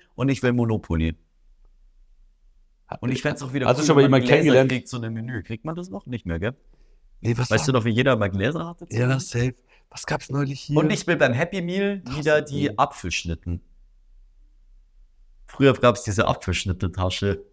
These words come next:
Speaker 1: Die war krass.
Speaker 2: Digga, das waren vorgeschnittene Äpfel
Speaker 1: Ja, sau
Speaker 2: in einer
Speaker 1: geil.
Speaker 2: Plastiktüte.
Speaker 1: Ja, saugeil. <laughs> Saugeil. Es gab auch mal so Weintrauben.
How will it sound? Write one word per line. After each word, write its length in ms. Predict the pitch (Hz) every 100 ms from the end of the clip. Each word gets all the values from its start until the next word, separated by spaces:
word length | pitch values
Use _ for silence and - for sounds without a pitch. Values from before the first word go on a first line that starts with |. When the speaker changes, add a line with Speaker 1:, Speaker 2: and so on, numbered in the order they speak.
| _
Speaker 1:
Die 100 | 123
war 80 | 127
krass. 420 | 127 110 95 - _ _ _ _
Speaker 2:
Digga, 140 | 90 95
das 120 | 92
waren 160 | 101 101
vorgeschnittene 1080 | - - 113 - 151 - 135 127 135 131 -
Äpfel 460 | 120 127 - 110
Speaker 1:
Ja, 120 | 113 113
sau 200 | - 107
Speaker 2:
in 60 |
einer 120 | 135
Speaker 1:
geil. 100 | 135
Speaker 2:
Plastiktüte. 880 | 139 139 151 - 127 - 131 123 117 107 107
Speaker 1:
Ja, 80 | - -
saugeil. 340 | 87 92 87 92 - 160 -
<laughs> 260 | - 170
Saugeil. 460 | - 87 87 87 87 _ _ - - - - - - - -
Es 260 | 120 98
gab 160 | - 98
auch 120 | 92
mal 120 | 82 82
so 180 | 80
Weintrauben. 640 | 73 90 120 - 73 73